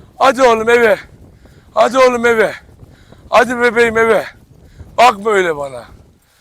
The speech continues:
Bakma bana öyle. Neydi lan o? Bakma bana öyle kırgın kırgın. Sen de bana hastasın, nene çılgındı değil mi? <laughs>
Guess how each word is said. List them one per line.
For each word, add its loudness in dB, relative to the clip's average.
Bakma 0
bana -2
öyle. -4
Neydi -6
lan 0
o? -4
Bakma 0
bana 0
öyle -4
kırgın -12
kırgın. -14
Sen -14
de -6
bana -4
hastasın, -8
nene -12
çılgındı -20
değil -20
mi? -20
<laughs> -6